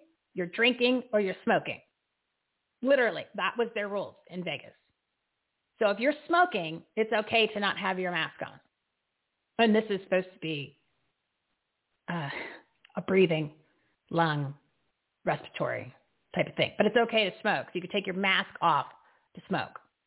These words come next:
You see what I mean? It doesn't even make any sense, and people aren't paying attention still. I mean, you're, there's no reason any business is not open. There's no reason, no schools are, all the schools should all be back in session.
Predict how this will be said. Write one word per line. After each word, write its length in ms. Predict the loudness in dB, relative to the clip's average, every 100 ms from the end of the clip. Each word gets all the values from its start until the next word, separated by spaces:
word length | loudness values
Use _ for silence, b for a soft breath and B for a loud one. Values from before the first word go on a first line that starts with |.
| _ _
You 80 | -6 0
see 40 |
what 80 | 2
I 60 |
mean? 220 | 2 -2 -2
It 100 | 0
doesn't 220 | 2 2 0
even 100 | -4
make 160 | -6
any 160 | -8 -10
sense, 220 | -10 -10 -12
and 200 | -10 -10 -10 -12
people 220 | -10 -8
aren't 160 | -6 -8
paying 180 | -6 -6
attention 380 | -6 -10 -10 -10
still. 240 | -8 -8 -10 _ _ _ _ _ _ _ _ 4
I 160 | 4
mean, 320 | 6 2 0 -2
you're, 420 | 4 6 6 4
there's 240 | 0 -4 0
no 240 | 4 6 6
reason 340 | 4 2 0
any 220 | 2 4
business 260 | 4 0 -4
is 80 | -2
not 180 | 2
open. 200 | 2 2
There's 120 | -2 2
no 200 | 6 6
reason, 360 | 6 2 -2 -6 -4
no 260 | 0 0 0
schools 260 | 0 0 0
are, 220 | -2 -4 b b b b b
all 140 | 4
the 220 | 4 -2 -8
schools 360 | -2 0 0 -4 -10
should 120 | -6 -2
all 240 | 6 8 8
be 140 | 6
back 240 | 2 0 -2
in 140 | -10
session. 400 | -8 -10 -10 -14